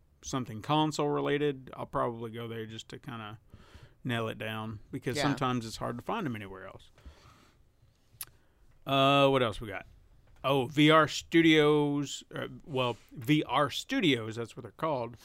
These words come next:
Speaker 1: They announced Star Trek Dark Remnant, which is a new V R,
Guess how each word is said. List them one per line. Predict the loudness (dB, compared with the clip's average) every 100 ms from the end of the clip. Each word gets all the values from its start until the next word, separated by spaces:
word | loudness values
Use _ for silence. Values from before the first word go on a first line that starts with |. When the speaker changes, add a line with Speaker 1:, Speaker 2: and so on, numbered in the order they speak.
| -12 0
Speaker 1:
They | 4
announced | 4 4 0 -8 -8
Star | -6 2 4 4
Trek | 2 0 -2 -6 -20 _ -20 -14
Dark | 0 2 2 -4
Remnant, | -10 0 2 4 2 0 -4 _ -18 -18 _ _ _ _
which | -6 -4
is | -2
a | 0
new | 2 4 6 4
V | 4 4
R, | 4 2